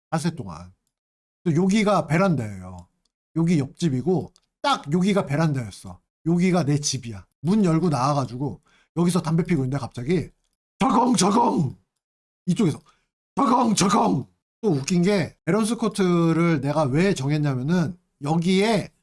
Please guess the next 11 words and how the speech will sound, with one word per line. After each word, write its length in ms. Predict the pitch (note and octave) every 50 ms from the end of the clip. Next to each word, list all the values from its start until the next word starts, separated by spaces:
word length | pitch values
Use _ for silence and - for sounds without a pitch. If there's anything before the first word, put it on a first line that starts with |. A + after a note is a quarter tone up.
| _ _ -
세 240 | C4+ E4 E4+ F4 E4
개의 260 | C#4 E4 D#4 D4+ A#3+
노선이 440 | F3 F3+ G3+ F#3 A3+ G#3+ G#3 G3+ E3+
같이 340 | - - F3 - - C#4 B3+
지나가. 800 | B3+ B3+ G#3 F#3+ D#3+ A#2 A#2 A2+ A#2+ A#2+ B2+ B2+ A#2 G#2+ - - _ _ -
얼마나 460 | A#3+ C#4+ E4 E4+ E4+ E4+ D#4+ D4 -
편해. 640 | - A#3+ B3+ A3+ F#3 F3 E3+ F3+ F#3+ F#3+ E3 C3 - - _ _ _ _ _ _
내가 240 | - G#3+ A#3 C4 C4
저쪽 360 | - - F3 F#3 - C#4 C4+
가려면은 720 | - B3+ A#3+ A#3 A#3 G#3+ G#3+ G#3 G#3+ B3 C4 C4 B3+ A3 D#3
여기서 580 | E3 F#3 F#3+ G#3 F#3+ G#3+ A#3+ C4 C4 B3 -